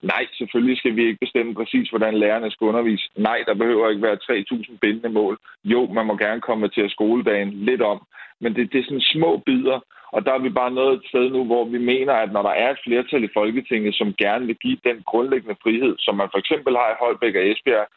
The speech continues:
til for eksempel at sige kortere skoledag og flere timer med to voksne, jamen så lad os få givet det.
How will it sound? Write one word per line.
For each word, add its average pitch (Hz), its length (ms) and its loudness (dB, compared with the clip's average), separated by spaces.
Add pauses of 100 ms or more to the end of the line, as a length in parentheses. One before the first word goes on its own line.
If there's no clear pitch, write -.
(200)
til 117 180 0
for 120 80 0
eksempel 120 440 0
at 107 100 0
sige 107 220 -2
kortere 113 460 0
skoledag 110 640 0
og 101 100 0
flere 110 200 0
timer 117 280 -2
med 110 140 0
to 123 140 0 (100)
voksne, 101 400 -2 (300)
jamen 101 180 0
så 120 100 2
lad 120 140 4
os 107 140 -2
få 101 80 -10
givet 101 320 2
det. 101 180 0